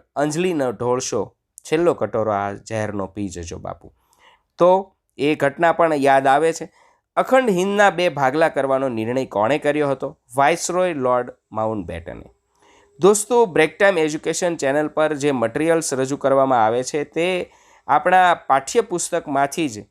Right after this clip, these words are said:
તૈયાર કરવામાં આવે છે, એટલે એ પ્રમાણભૂત મટીરિયલ્સ છે. આગામી પરીક્ષાની અંદર આ મટીરિયલ તમને ઉપયોગી થાય અને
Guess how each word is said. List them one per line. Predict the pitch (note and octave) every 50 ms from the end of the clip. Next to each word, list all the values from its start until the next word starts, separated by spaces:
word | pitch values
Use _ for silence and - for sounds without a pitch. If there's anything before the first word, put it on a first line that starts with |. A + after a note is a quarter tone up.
| _ _ _ _ _ -
તૈયાર | C#3+ D3+ D#3+ E3+ E3+ E3
કરવામાં | - D3 C#3+ D3 D3+ C#3+ C#3+ C#3 C3
આવે | B2 A#2+ C3+ C#3
છે, | C3+ - D#3+
એટલે | C3+ C3 C#3 C#3 C#3 C3+ C3 C#3
એ |
પ્રમાણભૂત | C3+ - - B2+ B2+ D3 E3 F3+ F3+ D#3+ F3+ F#3 F#3 -
મટીરિયલ્સ | E3 D#3 D3+ - E3 E3+ E3+ E3+ E3+ E3 D#3 -
છે. | - F3 E3+ D#3+
આગામી | E3 A#2+ B2 B2 C#3+ D3+ D#3+ D#3+ D3+
પરીક્ષાની | - C#3 C#3 D3 C#3+ - - D#3+ D3+ D#3 D#3 D3+
અંદર | D3 D3+ D#3 E3 E3+ F3 E3+ E3+ - - - - - _ - -
આ | C3 D3
મટીરિયલ | C#3+ C#3+ D3 C#3+ - D3+ E3 E3+ E3+ E3+
તમને | - - D3+ D3 D3 C#3+ C#3
ઉપયોગી | A2+ A2 A2+ A2+ - E3 F#3 G3+ F#3+ G#3 G#3 G3
થાય | - F#3 F3 E3+ E3+ E3+ D#3
અને | C3 D3+ E3+ E3 C#3 G2+ -